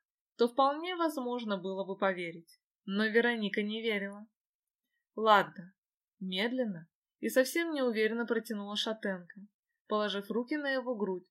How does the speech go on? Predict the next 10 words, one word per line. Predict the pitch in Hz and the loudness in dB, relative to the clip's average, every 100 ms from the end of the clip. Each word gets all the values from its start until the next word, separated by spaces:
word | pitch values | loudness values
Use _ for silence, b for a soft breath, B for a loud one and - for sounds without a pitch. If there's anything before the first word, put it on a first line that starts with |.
| _ | _
чтобы | - 202 190 | -6 -4 -2
сохранить | 196 196 202 226 254 | -6 -2 -2 -2 -4
ту | - | -4
маленькую | 214 277 330 320 285 | 0 0 -2 -2 -4
дистанцию | 220 233 - 226 214 214 | -2 -4 -4 -4 -4 -6
между | 202 202 - | -6 -6 -6
ними, | 185 202 302 254 196 _ b b | -4 -4 -4 -8 -12 _ b b
что | - - | -14 0
ещё | 285 294 320 330 | 2 2 0 0
оставалось. | 330 - 220 185 160 165 - | -2 -2 -2 0 -4 -6 -14